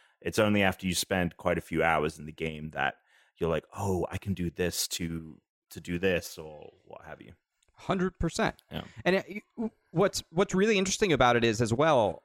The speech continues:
Speaker 2: I think everyone kept being like, "Oh, well, the game is all luck," and, like, you know, it's just, it's, it's a party game, but truly it's not, because it gets compared to Gang Beasts and Human Fall Flat because they have a, a similar visual, but it's, it's an incredibly precise game,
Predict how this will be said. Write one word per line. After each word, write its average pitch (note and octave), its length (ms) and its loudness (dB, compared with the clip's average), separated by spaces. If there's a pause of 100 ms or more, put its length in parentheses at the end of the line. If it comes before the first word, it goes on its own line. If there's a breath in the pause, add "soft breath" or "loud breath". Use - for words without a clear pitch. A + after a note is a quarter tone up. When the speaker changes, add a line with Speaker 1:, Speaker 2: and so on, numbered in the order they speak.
Speaker 2:
I B2 80 4
think B2 320 0
everyone D3 340 4
kept - 200 0
being A#2+ 180 4
like, A2 160 2
"Oh, C#3+ 140 8
well, C3 80 4
the A#2 80 4
game G#2+ 240 4
is G2+ 100 2
all F#2+ 140 4
luck," F2 320 4
and, F2+ 120 -2
like, E2+ 260 0
you G#2 80 0
know, F2 180 4
it's - 140 0
just, - 280 -2
it's, - 260 -2 (100)
it's - 240 -2
a F#2+ 280 4
party B2 340 2
game, G2 340 2
but - 180 0
truly A#3 480 2
it's - 260 -2
not, A2+ 340 2 (200)
because C3 500 0
it B2+ 140 0
gets C#3+ 200 0
compared B2+ 640 0
to G#2+ 480 0
Gang G2+ 300 4
Beasts G#2 340 2
and F#2+ 80 -2
Human G2 260 0
Fall F2 200 2
Flat F#2 440 0 (360 loud breath)
because A2+ 260 0
they A2+ 120 4
have G#2 120 4
a, G#2 220 4
a G#2+ 40 2
similar C3 400 4
visual, C#3+ 400 2
but - 220 0 (160)
it's, - 200 0 (140)
it's - 200 -2
an F3 60 0
incredibly F3+ 720 0
precise A#2 480 2
game, F#2 300 -2